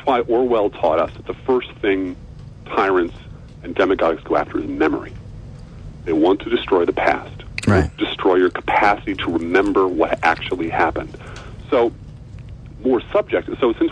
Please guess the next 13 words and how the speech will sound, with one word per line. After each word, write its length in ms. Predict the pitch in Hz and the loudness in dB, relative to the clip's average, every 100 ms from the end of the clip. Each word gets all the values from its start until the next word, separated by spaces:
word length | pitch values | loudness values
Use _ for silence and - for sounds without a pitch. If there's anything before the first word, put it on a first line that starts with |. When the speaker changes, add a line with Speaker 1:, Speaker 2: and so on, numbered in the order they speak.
| - | 2
Speaker 1:
we're 60 | |
not 120 | 135 | 2
gonna 140 | - 104 | 2 2
agree 240 | 98 104 | 2 4
on 80 | 101 | 2
objective 520 | 92 - 92 - - | 2 2 0 2 -2
reality, 480 | 76 73 - - - - - - - - - - - - | 0 0 -2 -2 -4 -6 -14 -16 -18 -18 -18 -16 -12 -4
since 160 | 101 | 0
we're 100 | 92 | 2
gonna 180 | 85 80 | 2 2
jettison 440 | - 87 80 - 80 | 2 0 0 0 2
that 220 | 80 - | 2 2
'cause, 160 | - | -2